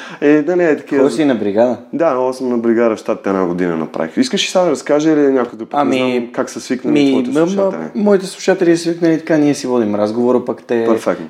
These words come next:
Speaker 2: все едно са седнали около нас и ни слушат. Добре, аз само да отбележа, че един от най-добрите ми приятели е завършил инженерен дизайн.
Speaker 1: Супер.
Speaker 2: Той даже беше участвал на един проект за Мерцедес, за такова такси,
Speaker 1: Да.
Speaker 2: което е автономно такси.
Speaker 1: Да.
Speaker 2: И много ме яд, че в момента не си развива дизайна,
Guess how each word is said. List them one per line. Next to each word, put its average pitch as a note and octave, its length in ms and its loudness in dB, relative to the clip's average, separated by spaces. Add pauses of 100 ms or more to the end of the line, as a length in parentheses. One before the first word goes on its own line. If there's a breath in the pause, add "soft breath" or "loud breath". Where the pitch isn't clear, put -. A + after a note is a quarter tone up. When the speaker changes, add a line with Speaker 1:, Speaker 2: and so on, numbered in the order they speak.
(120)
Speaker 2:
все - 220 0
едно A2 200 0
са A2+ 140 -10
седнали G#2 360 0
около G2+ 240 -6
нас A#2+ 240 -2
и A#2+ 40 -4
ни A2+ 80 0
слушат. A#2 360 -2 (300 loud breath)
Добре, B2+ 160 -2
аз C3+ 140 0
само C#3+ 180 -2
да C#3+ 100 -2
отбележа, B2+ 420 0
че C3 100 -4
един A#2+ 140 2
от A#2 80 0
най-добрите A#2 440 0
ми A2 120 -4
приятели A2 340 2
е G#2 40 4
завършил G2+ 360 -2
инженерен F#2+ 420 -2
дизайн. F2+ 360 -6 (140)
Speaker 1:
Супер. F2+ 260 -6 (100)
Speaker 2:
Той G#2+ 100 0
даже G#2+ 200 4
беше G#2 220 -8
участвал G2+ 340 -2
на G2 60 2
един F#2+ 160 0
проект F#2 220 -2
за G2 120 -4
Мерцедес, F#2+ 480 -2
за F#2+ 160 -6
такова F#2+ 300 -6
такси, - 520 -6
Speaker 1:
Да. F#2+ 180 2
Speaker 2:
което F#2+ 200 0
е - 20 -10
автономно F#2+ 480 0
такси. F#2+ 440 -4
Speaker 1:
Да. G2 140 2 (400 loud breath)
Speaker 2:
И G#2+ 600 4
много A#2 240 2
ме B2+ 120 2
яд, A#2 180 0
че - 80 -16
в - 80 -18
момента A2 300 0
не G#2 80 -2
си G#2+ 140 -4
развива G#2 280 0
дизайна, F#2 600 -2